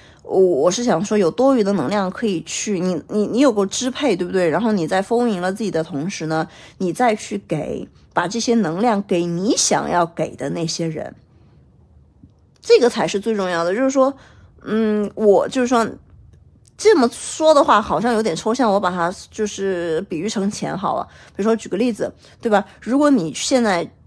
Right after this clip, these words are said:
作为一个员工，你需要去讨好你的老板，然后呢，你才能够获得工资，那么我是觉得没有这个必要。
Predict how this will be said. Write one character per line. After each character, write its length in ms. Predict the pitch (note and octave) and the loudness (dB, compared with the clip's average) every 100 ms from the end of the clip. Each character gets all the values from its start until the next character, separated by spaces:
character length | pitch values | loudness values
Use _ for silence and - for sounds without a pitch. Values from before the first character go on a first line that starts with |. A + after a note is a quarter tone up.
| _ | _
作 140 | - A#3 | 2 4
为 120 | G3 | 6
一 60 | G#3 | 4
个 80 | |
员 200 | G3+ D3 | 2 2
工， 200 | D#3+ G3 | 0 2
你 100 | G#3 | 0
需 140 | C#3+ - | 0 0
要 180 | G#3 F#3 | 2 0
去 280 | - - G3+ | -4 -8 -8
讨 340 | - D#3 C#3+ | -2 4 4
好 260 | - - F#3+ | 4 2 2
你 80 | D#3+ | 0
的 80 | |
老 220 | E3 D#3 F3 | 2 2 2
板， 300 | F#3 B2+ C#3 | 0 -2 -4
然 160 | D#3+ E3 | -4 -2
后 120 | G3+ | -2
呢， 140 | F#3 F3+ | -4 -6
你 120 | E3 | -8
才 200 | D#3+ E3 | -6 -6
能 120 | E3 | -4
够 220 | E3 F3 | 0 0
获 240 | F3+ A3 F3+ | 0 -2 -4
得 240 | D#3 D3 | -2 -4
工 300 | D3+ E3+ D#3+ | -4 -4 -4
资， 400 | E3+ - D#3+ D#3+ - - - | -6 -8 -4 -4 -6 -14 -8
那 120 | - | 0
么 80 | G#4+ | 2
我 140 | C#4 F3+ | 2 -2
是 160 | A#3 | -6
觉 160 | G#3 E3 | -6 -4
得 380 | E3 E3 D#3+ D#3+ | -2 -2 -2 -4
没 120 | - D#3 | -6 -6
有 120 | D#3 | -6
这 100 | C3+ | -8
个 60 | - | -14
必 80 | - | -12
要。 200 | A2+ A2 | -8 -8